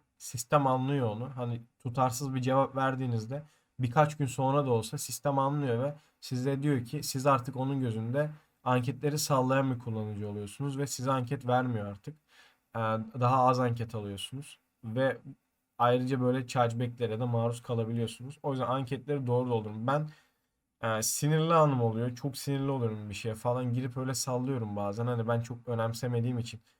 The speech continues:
şey yapıyorum ama siz düzgün olarak bu işi yapın yani. Dediğimi yapın, yaptığımı yapmayın. Onun dışında burada zaten Yuno da anket sitesidir. O da bazen güzel anketler verebiliyor.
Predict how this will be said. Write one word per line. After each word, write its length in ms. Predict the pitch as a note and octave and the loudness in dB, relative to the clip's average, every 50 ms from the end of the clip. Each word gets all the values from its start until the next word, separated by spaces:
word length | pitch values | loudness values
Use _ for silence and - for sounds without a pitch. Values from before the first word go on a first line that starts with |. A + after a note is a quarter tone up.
| _ _ | _ _
şey 180 | - - C3+ B2+ | -8 -2 2 2
yapıyorum 400 | B2+ A#2+ A#2+ A#2 G#2+ G#2+ A#2 D3 | 2 2 0 -2 -4 -2 -2 -2
ama 260 | E3 D#3+ D#3 D#3 D#3 - _ _ _ _ | 0 0 -2 -4 -6 -10 _ _ _ _
siz 260 | - - C3+ C3 A#2+ | -8 -6 -4 -4 -2
düzgün 280 | A#2+ B2+ B2+ C3 C#3+ D3 | -2 -2 0 0 2 2
olarak 400 | C#3 B2 B2 B2 C#3+ D3 B2+ B2 | 4 4 4 4 2 2 0 0
bu 80 | B2 | 0
işi 200 | A#2+ A#2 - C#3 | 0 0 0 -2
yapın 240 | C3 B2+ - A#2 G#2+ | -2 -2 -4 -6 -6
yani. 240 | G#2 G2+ G2+ G#2 G#2+ | -6 -6 -6 -4 -4
Dediğimi 320 | A2+ A2 A2+ B2 B2 C3 | -4 -2 -2 -2 0 0
yapın, 220 | B2+ A#2 A#2+ C3 C3 | 0 0 -2 -2 -2
yaptığımı 440 | B2 A2+ A2 - - A#2 B2 B2+ | -2 -2 -4 -4 -6 -6 -4 -4
yapmayın. 420 | B2+ B2 A#2+ A2 A2 A2 A#2 A#2+ A#2 - _ _ _ _ _ _ _ _ _ - - _ _ _ _ _ _ _ _ _ _ _ _ _ _ - | -2 -4 -4 -6 -8 -10 -10 -10 -12 -16 _ _ _ _ _ _ _ _ _ -20 -20 _ _ _ _ _ _ _ _ _ _ _ _ _ _ 0
Onun 200 | D3+ D#3 D#3+ D#3+ | 0 2 2 2
dışında 340 | D#3 - F3 F3+ E3+ D3+ | -2 -2 -2 0 0 2
burada 240 | C#3+ C#3+ C#3 D3+ D3+ | 2 4 6 6 6
zaten 240 | D3+ D#3+ D#3 D#3 D#3+ | 6 4 4 2 2
Yuno 400 | D3 B2+ A#2+ B2+ C3+ C#3+ D3 C3+ | 2 4 4 2 2 2 4 4
da 80 | C#3+ B2+ | 4 6
anket 320 | A#2+ A#2 A#2 A#2 A#2+ A2+ | 6 4 2 0 -2 -2
sitesidir. 500 | A#2 - - - A2 - - G#2+ A2+ C3+ - - | -4 -6 -6 -6 -8 -8 -8 -8 -8 -8 -6 -6
O 160 | B2+ B2+ A#2 | -6 -2 0
da 220 | B2+ A#2 A#2 - - | 0 0 0 -4 -8
bazen 420 | B2 A#2 A#2 A2 A2 A#2 A#2 A2+ A2+ | -4 -2 -2 0 0 0 0 0 -2
güzel 220 | G#2+ A2+ A#2+ A#2 | 0 0 0 2
anketler 520 | A#2 A#2 A2+ - A#2+ A#2 - A#2+ A#2 A2+ A2 | 2 0 0 -2 -6 -8 -6 -6 -4 -2 -2
verebiliyor. 580 | A2 A2 A2+ A2+ A2 A#2 A#2+ B2 A#2 A#2+ B2 | -2 -2 -2 -2 -2 -2 0 0 0 0 -2